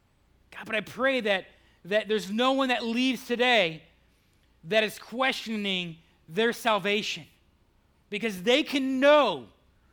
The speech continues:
without a doubt, they can be more sure of that than anything else about their salvation and, and, and where they're going when they die.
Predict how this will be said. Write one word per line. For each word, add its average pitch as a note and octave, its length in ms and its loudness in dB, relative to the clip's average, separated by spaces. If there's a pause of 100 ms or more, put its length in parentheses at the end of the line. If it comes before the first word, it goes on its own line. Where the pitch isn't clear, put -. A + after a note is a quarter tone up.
(200)
without B3 420 4
a C#4+ 80 6
doubt, G#3+ 300 4 (1900)
they B3 120 2
can A#3 140 -4
be A3+ 120 -2
more B3+ 360 2
sure C#4 240 -2
of C4 60 2
that B3+ 220 4
than G#3+ 140 -2
anything C#4 420 0
else - 540 -4 (920)
about A3 300 4
their A#3+ 120 0
salvation A#3 720 2
and, G3+ 100 -6
and, F#3 220 -6 (220)
and G3 200 -4
where B3 160 6
they're B3 120 0
going G3+ 360 0 (1600)
when F#3 160 -8
they F3+ 140 -2
die. C#3+ 340 -4